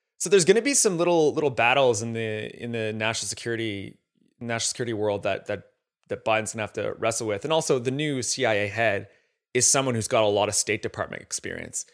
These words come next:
which means he's gonna be working in, in lockstep with Blinken, I think. And, and, and, and, and like I said, that, I think that spells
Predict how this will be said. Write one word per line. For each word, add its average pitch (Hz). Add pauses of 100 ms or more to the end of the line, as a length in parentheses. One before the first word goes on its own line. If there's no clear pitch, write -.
(180)
which -
means 170
he's 151
gonna 170
be 160
working 127
in, 50 (600)
in 123
lockstep 113
with 113
Blinken, 120
I 95
think. 98
And, 113
and, 113
and, 110
and, 110
and 110
like 117
I 117
said, 110
that, 101
I 98
think 92
that 98
spells 90